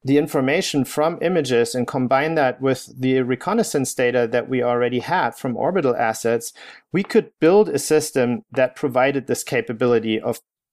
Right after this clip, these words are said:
adding an absolute position estimate during landing itself.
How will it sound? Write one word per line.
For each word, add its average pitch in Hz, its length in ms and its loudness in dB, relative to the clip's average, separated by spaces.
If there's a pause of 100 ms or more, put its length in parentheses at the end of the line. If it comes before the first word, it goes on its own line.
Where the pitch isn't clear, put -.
(140)
adding 131 360 0
an 113 200 -4 (100)
absolute 135 600 -2
position 127 460 -2
estimate 113 600 -4
during 131 360 0
landing 113 400 -2
itself. 107 580 -4